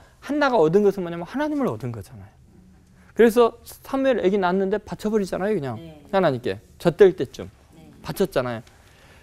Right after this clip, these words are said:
Speaker 1: 그렇게 분인나를 괴롭히지 않았으면 사무엘 낳을 수 없었고 사무엘이 안 태어났으면 이스라엘은요, 사사 말기 시대에 사사기 마지막에 완전히 절망적인 세계가 될 뻔했어요.
Speaker 2: 음.
Speaker 1: 영적으로 타락하고 하나님도 안 믿고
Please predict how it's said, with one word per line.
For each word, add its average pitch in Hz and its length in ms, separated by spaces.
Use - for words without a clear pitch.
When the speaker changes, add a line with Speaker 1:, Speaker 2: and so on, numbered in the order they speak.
Speaker 1:
그렇게 294 340
분인나를 269 460
괴롭히지 208 440
않았으면 214 480
사무엘 247 340
낳을 160 220
수 - 100
없었고 170 380
사무엘이 240 400
안 156 140
태어났으면 208 540
이스라엘은요, 160 680
사사 226 380
말기 139 360
시대에 139 460
사사기 208 420
마지막에 147 840
완전히 185 480
절망적인 185 580
세계가 175 240
될 110 140
뻔했어요. - 360
Speaker 2:
음. - 60
Speaker 1:
영적으로 160 400
타락하고 233 960
하나님도 240 460
안 202 120
믿고 220 340